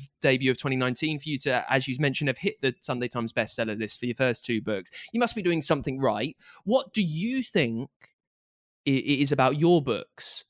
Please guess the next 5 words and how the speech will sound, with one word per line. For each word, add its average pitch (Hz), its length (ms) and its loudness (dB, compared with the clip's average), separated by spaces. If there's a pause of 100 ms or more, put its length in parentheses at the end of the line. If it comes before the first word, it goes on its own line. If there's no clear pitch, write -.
that 120 160 -4
makes 127 600 -2 (220)
readers 120 760 0 (240)
want 123 380 0
them, 113 340 -6